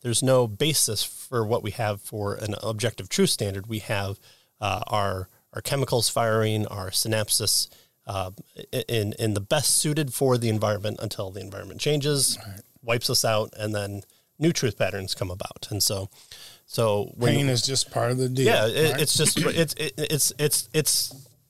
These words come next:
Speaker 1: in subjective terms, it's, it's a good thing. The universe views pain and death as a good thing.
Speaker 2: Yeah.
Speaker 1: And we look at things like school shootings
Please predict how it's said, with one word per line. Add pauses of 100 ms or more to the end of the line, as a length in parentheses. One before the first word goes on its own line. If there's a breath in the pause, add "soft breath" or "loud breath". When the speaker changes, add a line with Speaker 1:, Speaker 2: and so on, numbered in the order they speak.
Speaker 1:
in (580)
subjective
terms,
it's,
it's
a
good
thing.
The
universe (320)
views
pain
and
death
as
a
good
thing. (160)
Speaker 2:
Yeah. (140)
Speaker 1:
And (140)
we
look
at
things
like (500 soft breath)
school
shootings